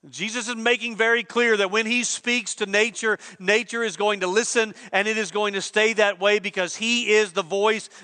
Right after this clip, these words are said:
of authority. The king of the kingdom has spoken and creation responds. Did you know that early Christian art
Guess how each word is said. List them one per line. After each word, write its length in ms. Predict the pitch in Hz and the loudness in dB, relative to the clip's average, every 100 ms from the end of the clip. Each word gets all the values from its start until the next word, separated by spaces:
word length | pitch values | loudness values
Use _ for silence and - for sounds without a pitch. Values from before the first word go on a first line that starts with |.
| - | 0
of 160 | 196 | 2
authority. 500 | 196 - 214 220 180 | 2 2 4 4 2
The 160 | 165 160 | -4 -8
king 480 | - 247 262 269 262 | -4 -2 0 0 0
of 380 | 226 233 240 190 | 4 6 6 2
the 100 | 202 | -4
kingdom 540 | 247 247 196 185 180 - - | -2 -2 0 0 -2 -10 0
has 220 | 196 196 | 0 0
spoken 580 | - - 247 240 147 107 _ _ _ _ _ - | -6 2 2 2 -4 -10 _ _ _ _ _ -2
and 240 | 170 180 | -2 -2
creation 760 | - 185 180 220 - 175 143 143 _ _ | -8 -2 0 0 0 -4 -6 -12 _ _
responds. 960 | 143 147 - 147 131 101 _ - - - _ _ _ _ _ _ _ _ _ _ - | -10 -10 -4 -2 -2 -6 _ -20 -20 -20 _ _ _ _ _ _ _ _ _ _ -20
Did 120 | 156 | -6
you 60 | |
know 100 | 233 | 0
that 120 | 220 185 | 0 2
early 260 | 185 196 | 0 2
Christian 440 | 202 - 202 - 170 | 0 -2 -4 -6 -2
art 340 | 156 165 185 | 2 2 2